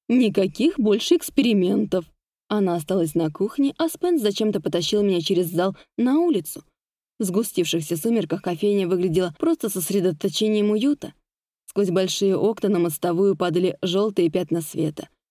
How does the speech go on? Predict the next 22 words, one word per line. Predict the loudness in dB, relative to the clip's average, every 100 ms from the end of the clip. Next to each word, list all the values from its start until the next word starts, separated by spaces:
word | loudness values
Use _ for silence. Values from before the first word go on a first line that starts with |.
| _ _ -2
Фигуры | 2 2 2
людей, | 2 2 0
сидевших | 0 -2 -2 -2
за | -2 -2
столиками | -2 -2 -2 0 0 -2 0
и | 0
с | 2
умиротворением | 0 0 0 0 2 2 2
пьющих | 2 0 0 -4 -6
кофе, | -6 -6 -8 -16 _ _ _
были | 0 2
самой | 2 0 0 0
лучшей | -2 0 0
рекламой. | -2 -2 -2 -2 -6 -14 _ _ _ _ 2
Я | 4 4
видела, | 4 2 2 2
как | 0 -2
Треф | 0 -2 0
суетится, | 0 0 0 -2 -2 -2
подкладывая | -2 0 0 2 2
гостям | 2 0 0 0 2
булочки | 0 0 -2 -2 -6